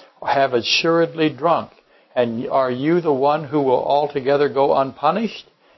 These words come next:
You shall not go unpunished, but you shall surely drink of it." Again, this is a cup of the wrath that the wicked shall drink.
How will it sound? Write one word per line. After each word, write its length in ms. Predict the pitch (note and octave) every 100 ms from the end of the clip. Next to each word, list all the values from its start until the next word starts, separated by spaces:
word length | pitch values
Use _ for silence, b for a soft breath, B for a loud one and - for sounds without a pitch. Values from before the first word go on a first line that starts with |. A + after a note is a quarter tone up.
| -
You 120 | D#3+
shall 240 | - C#3
not 360 | A#2+ C#3 G3 -
go 180 | D3 B2
unpunished, 600 | A2+ - A#2+ C3 D#3+ -
but 180 | B2+ -
you 80 | C3+
shall 260 | - A#2+
surely 540 | A#2 - F3 E3+ D#3+ C#3+
drink 320 | A#2 D#3 D#3
of 140 | A2
it." 140 | G#2+ - b b b b -
Again, 440 | B2 E3+ D3 F2 - _ _ _ _ -
this 160 | B2+
is 120 | C3+ A2+
a 60 |
cup 220 | - B2+ B2
of 140 | G#2+
the 100 | A2+
wrath 380 | A#2 C3+ D3 E3 _ _ _ -
that 160 | A#2+
the 100 | B2+
wicked 320 | A#2 C3 B2+
shall 200 | - C3 B2
drink. 260 | D3+ A#2+